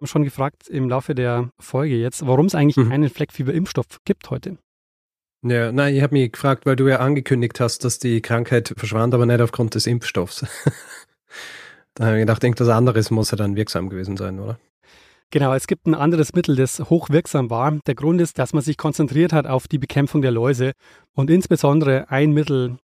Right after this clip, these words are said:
Speaker 1: wurde sehr erfolgreich eingesetzt. Eines der bekanntesten Insektizide überhaupt, nämlich das D D T.
Speaker 2: Ah, und dann sind wir wieder bei einer anderen Folge, die du gemacht hast.
Speaker 1: Genau, da sind wir wieder bei Folge dreihundertvierunddreißig über Rachel Carson und der stumme Frühling, wo ich mehr über D D T und die Auswirkungen,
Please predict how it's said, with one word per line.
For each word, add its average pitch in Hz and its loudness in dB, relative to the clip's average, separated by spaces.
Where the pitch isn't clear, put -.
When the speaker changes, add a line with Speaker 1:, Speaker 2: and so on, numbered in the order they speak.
Speaker 1:
wurde 127 2
sehr 143 0
erfolgreich 139 0
eingesetzt. 131 -2
Eines 143 2
der 160 2
bekanntesten 160 0
Insektizide 147 -2
überhaupt, 123 -4
nämlich 123 -2
das - -8
D 127 -4
D 113 -4
T. - -14
Speaker 2:
Ah, 101 -2
und 113 -8
dann 98 0
sind 104 0
wir 98 0
wieder 95 0
bei 95 0
einer 107 2
anderen 113 4
Folge, 95 -4
die 92 -4
du 98 -6
gemacht - -10
hast. - -20
Speaker 1:
Genau, 117 -2
da 127 -4
sind 151 0
wir 143 2
wieder 135 2
bei 127 0
Folge 131 -2
dreihundertvierunddreißig 135 -2
über 131 4
Rachel 127 0
Carson 127 -4
und 120 -4
der 123 -2
stumme 135 0
Frühling, 147 2
wo 123 2
ich 127 0
mehr 139 6
über 123 4
D 120 2
D 120 2
T 131 -2
und 120 -2
die 123 -8
Auswirkungen, 117 -6